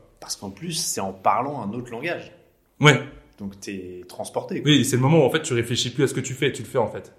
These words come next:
Speaker 2: Tu vas plus te dire, « Ok, moi, je veux », tu vas verbaliser ce que je veux faire, et puis après, tu vas réfléchir à comment tu écris dans le code la, ta volonté. En fait, c'est ces moments-là de zone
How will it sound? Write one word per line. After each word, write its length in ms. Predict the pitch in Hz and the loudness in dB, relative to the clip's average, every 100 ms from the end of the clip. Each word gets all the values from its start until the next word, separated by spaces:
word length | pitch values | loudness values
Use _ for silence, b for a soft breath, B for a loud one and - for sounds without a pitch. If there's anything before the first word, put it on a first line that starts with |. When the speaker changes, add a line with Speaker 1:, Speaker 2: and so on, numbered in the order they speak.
| - | 0
Speaker 2:
Tu 80 | 123 | 8
vas 100 | 113 | 8
plus 140 | 156 | 8
te 60 | 127 | 2
dire, « 160 | 143 131 | 6 6
Ok, 140 | 139 139 | 6 2
moi, 120 | 120 | 2
je 100 | 110 | -2
veux », 280 | 113 110 110 | -2 -2 0
tu 80 | 117 | 6
vas 100 | 117 | 8
verbaliser 440 | 127 127 123 127 | 8 6 2 0
ce 100 | 139 | -2
que 100 | - | 0
je 60 | 107 | 2
veux 100 | 110 | 0
faire, 220 | 107 135 | 4 4
et 40 | - | 4
puis 100 | 110 | 0
après, 160 | - | -4
tu 120 | - 113 | -4 -4
vas 80 | |
réfléchir 320 | 107 107 - 120 | -4 -4 -2 -2
à 40 | |
comment 200 | 120 120 | -2 -4
tu 240 | 120 113 107 | -4 -4 -4
écris 220 | 110 110 | -6 -8
dans 160 | 110 | -6
le 80 | 101 | -8
code 380 | - 131 110 101 104 | 0 0 2 -4 -10
la, 220 | 104 101 | -12 -10
ta 160 | 95 104 | -6 -6
volonté. 440 | 107 107 139 139 B B B | -6 -4 -4 -6 B B B
En 40 | 117 | 0
fait, 120 | 117 | 0
c'est 140 | 107 | -2
ces 100 | - | -2
moments-là 400 | 107 110 117 127 | 0 2 4 2
de 140 | 110 107 | 2 0
zone 340 | 117 143 | 2 2